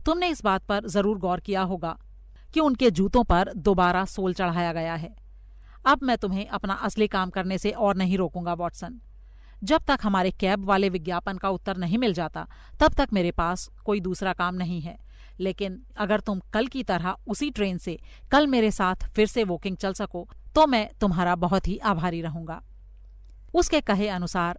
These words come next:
मैं अगले दिन उससे मिला और हम दोनों साथ-साथ वॉकिंग तक गए। उसने बताया कि अब तक ना तो उसे उसके विज्ञापन का उत्तर मिला है और ना ही केस पर कोई ताज़ा जानकारी मिली है। पूरे रास्ते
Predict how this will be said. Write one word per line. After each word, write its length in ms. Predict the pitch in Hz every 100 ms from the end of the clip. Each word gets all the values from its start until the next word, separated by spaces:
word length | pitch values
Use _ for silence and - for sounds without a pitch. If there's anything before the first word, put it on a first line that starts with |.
| 202
मैं 160 | 208
अगले 260 | 208 175 190
दिन 180 | 180 175
उससे 220 | - 190
मिला 320 | 175 156 156 - - -
और 140 | 233 233
हम 220 | 208 202
दोनों 280 | 180 170 202
साथ-साथ 540 | - 185 - - 165 - -
वॉकिंग 360 | 185 175 190 175
तक 140 | 175
गए। 240 | 160 160 - - - - - - - - -
उसने 260 | 302 294
बताया 480 | 220 175 160 165 165 - - -
कि 80 |
अब 140 | 277 -
तक 180 | 247 233 -
ना 180 | 190 196
तो 140 | 247 233
उसे 280 | - 208 -
उसके 260 | 202 196
विज्ञापन 440 | 175 165 160 - 170
का 120 | 175
उत्तर 260 | 165 - 214
मिला 240 | 208 202
है 200 | 190 220 - - 240
और 100 | 233
ना 140 | 233
ही 180 | 233 240
केस 300 | 208 185 -
पर 180 | 180 180
कोई 240 | - 196
ताज़ा 320 | 185 170 185
जानकारी 460 | 175 170 - 170 170
मिली 260 | 165 156
है। 160 | 156 - - - - - - - - - -
पूरे 280 | 302 339 269
रास्ते 500 | 196 180 - 170